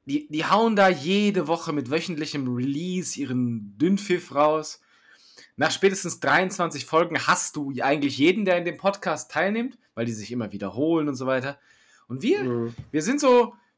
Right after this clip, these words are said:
Speaker 1: wir sind so wie so ein Jahreskicker, nur halt monatlich. So.
Speaker 2: Wir sind ein Sonderheft, meinst
Speaker 1: Wir
Speaker 2: du?
Speaker 1: sind, wir sind so das Sonderheft unter den Podcasts.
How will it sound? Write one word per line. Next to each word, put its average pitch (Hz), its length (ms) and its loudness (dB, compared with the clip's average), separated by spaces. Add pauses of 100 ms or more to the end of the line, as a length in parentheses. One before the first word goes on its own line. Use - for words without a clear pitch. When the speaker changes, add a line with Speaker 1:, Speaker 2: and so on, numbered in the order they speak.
Speaker 1:
wir 143 100 -2
sind 226 160 -4
so 208 120 -2
wie 202 100 0
so 180 100 0
ein 165 80 2
Jahreskicker, 147 880 0 (260)
nur 131 160 -2
halt 120 140 0
monatlich. 123 640 -4
So. - 380 -8
Speaker 2:
Wir 131 100 -4
sind 135 140 2
ein 131 80 0
Sonderheft, 139 520 2
meinst 117 120 -4
Speaker 1:
Wir 170 160 2
Speaker 2:
du? 254 60 0
Speaker 1:
sind, 175 120 -4
wir 202 80 0
sind 254 160 0
so 226 140 4
das - 280 0
Sonderheft 180 800 4
unter 160 220 -4
den 151 120 -2
Podcasts. 120 680 -4